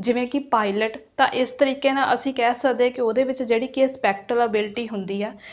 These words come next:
ਕਿ ਕਿਸੇ ਚੀਜ਼ ਨੂੰ ਹੈਂਡਲ ਕਰਨਾ, ਸਾਰੀਆਂ ਇਸ ਵਿੱਚ ਸ਼ਾਮਿਲ ਹੁੰਦੀਆਂ, ਫਿਜ਼ੀਕਲੀ ਵੀ ਹੁੰਦਾ, ਮਾਈਂਡ ਵੀ ਹੁੰਦਾ, ਠੀਕ ਹੈ।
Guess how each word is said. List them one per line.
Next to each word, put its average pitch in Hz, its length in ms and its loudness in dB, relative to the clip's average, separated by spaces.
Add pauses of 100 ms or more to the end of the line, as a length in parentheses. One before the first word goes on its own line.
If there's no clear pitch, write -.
(140)
ਕਿ 302 120 4
ਕਿਸੇ 302 440 0
ਚੀਜ਼ 302 220 2
ਨੂੰ 285 160 4
ਹੈਂਡਲ 220 380 2
ਕਰਨਾ, 240 440 2
ਸਾਰੀਆਂ 269 540 6
ਇਸ 294 280 0
ਵਿੱਚ 247 200 -6
ਸ਼ਾਮਿਲ 220 480 -2
ਹੁੰਦੀਆਂ, 226 380 -2
ਫਿਜ਼ੀਕਲੀ 240 560 -4
ਵੀ 233 160 -6
ਹੁੰਦਾ, 208 320 0
ਮਾਈਂਡ 202 420 -2
ਵੀ 226 180 -4
ਹੁੰਦਾ, 202 340 -4
ਠੀਕ 220 220 -10
ਹੈ। 320 60 -4